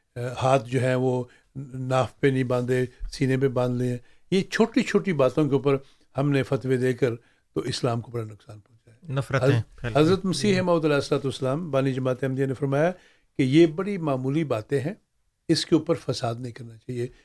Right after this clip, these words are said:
Speaker 1: بلکہ آپ کے زمانے میں ایک شخص احمدی ہوا جو رفع اذان کرتا تھا، تو اس نے پوچھا حضور سے کہ حضور میں رفع اذان کرتا رہوں ساری زندگی، تو کیا اب میں کر لوں؟ فرمایا ہاں کرو، میں رسول اللہ سے ثابت ہے، آپ نے ایک دفعہ کیا یا دو دفعہ کیا،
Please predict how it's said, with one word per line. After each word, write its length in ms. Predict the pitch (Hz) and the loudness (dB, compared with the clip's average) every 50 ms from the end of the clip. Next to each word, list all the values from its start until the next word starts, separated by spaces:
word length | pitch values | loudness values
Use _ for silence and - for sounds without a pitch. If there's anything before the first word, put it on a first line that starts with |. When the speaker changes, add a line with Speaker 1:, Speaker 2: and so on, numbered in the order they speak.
| _ _ - | _ _ -4
Speaker 1:
بلکہ 200 | 143 135 110 156 | -2 0 2 4
آپ 140 | 139 139 - | 2 2 2
کے 80 | 147 | 0
زمانے 340 | 135 135 135 127 123 131 143 | 0 0 0 0 0 0 0
میں 140 | 139 143 185 - _ _ _ _ _ _ _ | 0 -2 -2 -6 _ _ _ _ _ _ _
ایک 160 | - 131 - - | -2 -2 0 2
شخص 260 | - 147 - - 123 | 2 2 2 2 2
احمدی 300 | 117 143 147 139 135 139 | 2 2 2 2 2 0
ہوا 220 | 120 127 131 165 - - _ _ _ _ _ _ - | 2 2 0 0 0 -4 _ _ _ _ _ _ -4
جو 320 | 120 135 139 135 135 143 | 2 6 6 6 6 6
رفع 200 | 135 - 151 135 | 4 4 2 2
اذان 240 | 131 131 127 123 123 | 2 2 0 -2 -4
کرتا 260 | - 117 104 - 123 | -6 -8 -6 -6 -8
تھا، 180 | 110 - 123 113 - _ _ _ _ _ _ _ _ _ | -8 -8 -12 -20 -20 _ _ _ _ _ _ _ _ _
تو 280 | _ - 143 135 151 - - | _ 2 2 2 2 0 0
اس 180 | 185 - - | 0 0 2
نے 140 | 190 175 165 | 4 4 4
پوچھا 380 | 135 139 151 143 - 160 151 139 | 4 2 2 4 4 6 6 6
حضور 220 | 131 127 135 143 | 4 2 0 -2
سے 200 | 135 - - 147 | 0 0 -2 -2
کہ 100 | 147 - | -2 -2
حضور 200 | 127 123 135 151 | -2 0 0 0
میں 480 | 143 127 120 117 123 135 135 127 120 123 - _ _ _ _ _ _ _ - | 0 0 0 0 0 2 0 0 -2 -4 -8 _ _ _ _ _ _ _ -10
رفع 280 | 131 123 131 123 - 139 | -6 -4 -2 0 2 2
اذان 260 | 135 120 123 123 127 | 2 2 0 -2 -2
کرتا 280 | 117 - 123 117 - 123 | -2 -6 -6 -6 -6 -6
رہوں 80 | 127 | -6
ساری 220 | 123 - 120 117 120 | -6 -6 -6 -6 -4
زندگی، 380 | 117 123 120 120 120 127 143 143 - _ _ _ _ _ | -6 -6 -6 -6 -6 -6 -6 -6 -8 _ _ _ _ _
تو 100 | - 127 | -6 -6
کیا 180 | 110 - 139 127 | -2 0 2 2
اب 120 | 127 123 | 2 0
میں 100 | 127 127 | -2 -6
کر 160 | 117 - 117 | -6 -6 -6
لوں؟ 120 | 123 147 175 - _ _ _ _ _ _ | -6 -6 -8 -10 _ _ _ _ _ _
فرمایا 340 | - 143 147 156 165 180 214 | 0 2 4 4 4 4 2
ہاں 240 | 202 156 131 156 202 - _ | 0 -2 -4 -6 -6 -10 _
کرو، 220 | _ - 110 127 202 - - _ _ _ _ _ _ _ _ _ _ _ _ _ - | _ -8 -8 -8 -8 -10 -12 _ _ _ _ _ _ _ _ _ _ _ _ _ -4
میں 140 | 120 131 147 | -2 0 0
رسول 260 | 147 135 - 139 131 | 0 0 -2 0 2
اللہ 100 | 139 139 | 2 2
سے 120 | 135 135 | 2 0
ثابت 400 | 117 - 117 120 160 180 175 - | -2 -2 -2 -2 -2 -4 -6 -8
ہے، 40 | 190 226 - _ _ _ _ _ _ _ _ _ | -14 -14 -16 _ _ _ _ _ _ _ _ _
آپ 200 | - 131 131 135 | 0 0 2 2
نے 100 | 143 135 | 0 -2
ایک 100 | 135 131 | 0 2
دفعہ 220 | 151 147 - 160 151 | 0 0 2 0 -2
کیا 200 | - 170 160 156 | 2 2 4 4
یا 100 | 156 147 | 4 4
دو 100 | 127 123 | 2 0
دفعہ 260 | 120 131 135 - - 139 | -2 -4 -4 -2 -4 -4
کیا، 260 | 127 131 135 143 | -4 -6 -6 -6